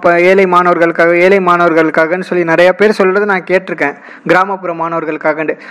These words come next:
அப்படி அவங்களுக்கெல்லாம் இது இருக்குதான்னே தெரியல. எனக்கு தெரிஞ்ச வரைக்கும், என்கிட்ட கேட்டவங்க, என்கிட்ட பேசினவங்க வரைக்கும் இந்த மாதிரி ஒரு ஆப் இருக்கிறது இருக்குதா அப்படின்னு சொல்லிட்டு என்கிட்ட கேட்டாங்க. அதனால தான் நான் இந்த video பதிவு make பண்றேன்னு ஒழிஞ்சு வேற எதுக்காண்டி இல்லை.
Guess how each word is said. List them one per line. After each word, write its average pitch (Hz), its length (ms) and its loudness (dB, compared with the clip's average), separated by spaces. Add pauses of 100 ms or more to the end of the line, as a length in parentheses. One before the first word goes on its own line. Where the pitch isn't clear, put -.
(160)
அப்படி 175 220 0
அவங்களுக்கெல்லாம் 208 540 0
இது 202 140 0
இருக்குதான்னே 220 640 2
தெரியல. 180 300 0
எனக்கு 214 420 0
தெரிஞ்ச 226 200 2
வரைக்கும், 190 320 -2
என்கிட்ட 196 460 0
கேட்டவங்க, 214 340 0
என்கிட்ட 190 340 -2
பேசினவங்க 208 440 2
வரைக்கும் 160 580 0 (220)
இந்த 185 260 2
மாதிரி 226 220 2
ஒரு 202 100 4
ஆப் 202 320 0
இருக்கிறது 190 360 -4
இருக்குதா 196 480 0
அப்படின்னு 202 280 0
சொல்லிட்டு 202 340 -4
என்கிட்ட 175 180 -8
கேட்டாங்க. 160 420 -4
அதனால 185 400 0
தான் 196 120 0
நான் 175 440 -2
இந்த 180 160 0
video 196 280 2
பதிவு 165 240 -4
make 160 260 -4
பண்றேன்னு 156 320 -2
ஒழிஞ்சு 170 220 0
வேற 175 220 2
எதுக்காண்டி 170 380 0
இல்லை. 151 280 -2